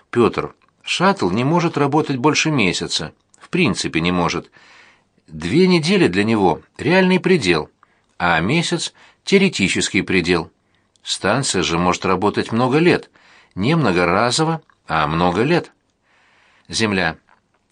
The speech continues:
А теперь побеседуйте с приятным человеком. На связи Иванченков. Иванченков. Володя, Виктор, здравствуйте. С вами говорит приятный человек Саша. Рад вас слышать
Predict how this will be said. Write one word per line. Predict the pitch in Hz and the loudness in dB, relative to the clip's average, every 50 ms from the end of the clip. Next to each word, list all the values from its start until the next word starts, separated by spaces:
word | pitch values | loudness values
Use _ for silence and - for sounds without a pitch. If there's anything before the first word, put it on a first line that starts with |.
| _ _ _ _ _ _ _ _ _ _ _ _ _ _ _ _ _ _ _ _ _ _ _ _ _ _ - _ _ _ _ _ | _ _ _ _ _ _ _ _ _ _ _ _ _ _ _ _ _ _ _ _ _ _ _ _ _ _ -20 _ _ _ _ _
А | - 123 - | -2 -2 0
теперь | - 175 170 202 208 180 | 0 0 0 2 0 0
побеседуйте | - 160 139 147 147 - - 190 170 180 175 170 - 180 175 156 139 | 0 0 0 0 0 2 2 2 4 4 4 4 4 2 0 0 0
с | - - | -4 -6
приятным | - 131 143 156 165 165 160 160 160 147 | -4 -2 0 2 2 2 0 0 -2 -2
человеком. | - - 160 170 175 180 185 175 - 92 - 160 - - _ _ _ _ _ _ _ _ _ _ _ | 0 0 2 2 4 4 2 2 0 -2 -4 -4 -6 -14 _ _ _ _ _ _ _ _ _ _ _
На | - 90 98 104 | -4 -2 0 0
связи | - - 123 143 147 139 120 131 | 0 0 0 0 2 2 2 2
Иванченков. | 131 139 139 139 135 - 165 160 151 - - 80 - - - _ _ _ _ _ _ _ _ _ _ _ _ _ _ _ _ - | 2 2 2 0 0 0 0 0 0 0 -2 -2 -2 -4 -12 _ _ _ _ _ _ _ _ _ _ _ _ _ _ _ _ -6
Иванченков. | 78 80 82 87 - - 95 85 78 - 87 73 - - _ _ _ _ _ _ | -2 -2 -2 -2 -2 -2 -2 -4 -2 -2 -4 -4 -4 -8 _ _ _ _ _ _
Володя, | 92 101 110 127 147 135 101 92 | 0 2 4 4 2 2 4 2
Виктор, | 90 117 143 - - 214 185 | 2 2 0 -2 -2 -2 -2
здравствуйте. | 170 101 120 143 120 - - 92 85 - - 85 80 - _ _ _ _ _ _ _ _ _ _ _ _ _ | -2 0 0 0 -2 -2 -2 -4 -4 -4 -4 -8 -10 -10 _ _ _ _ _ _ _ _ _ _ _ _ _
С | _ - - | _ -8 -4
вами | 151 180 214 220 208 196 | 0 2 2 4 4 2
говорит | 165 170 170 180 180 170 - | 2 2 4 4 2 2 2
приятный | - 160 170 170 165 - 156 | 2 2 2 2 2 0 -2
человек | - - 156 160 165 170 151 | -2 0 0 2 2 2 0
Саша. | - - 113 101 92 85 - - 87 85 - _ _ _ _ _ _ _ _ _ _ - | -2 0 0 2 2 0 -2 -4 -6 -8 -12 _ _ _ _ _ _ _ _ _ _ -8
Рад | 82 85 110 117 110 - | -4 -2 -2 -2 0 0
вас | 117 113 107 - | -2 0 0 0
слышать | - 135 151 151 - - 151 143 - | -2 0 0 0 0 0 -2 -2 -4